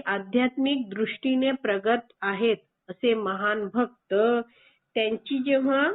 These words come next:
व्यक्ती सेवा करतो, तेव्हा त्याचं मुक्तीचं दार आहे ते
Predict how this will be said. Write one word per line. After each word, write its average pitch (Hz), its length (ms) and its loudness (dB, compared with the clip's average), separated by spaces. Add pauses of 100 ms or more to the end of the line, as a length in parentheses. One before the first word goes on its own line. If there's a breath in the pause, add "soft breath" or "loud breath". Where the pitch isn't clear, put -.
व्यक्ती 233 640 0
सेवा 233 500 2
करतो, 247 680 0 (380)
तेव्हा 233 300 0
त्याचं 240 420 -2 (360 soft breath)
मुक्तीचं 269 680 0
दार 220 380 0
आहे 208 300 -2
ते 262 360 0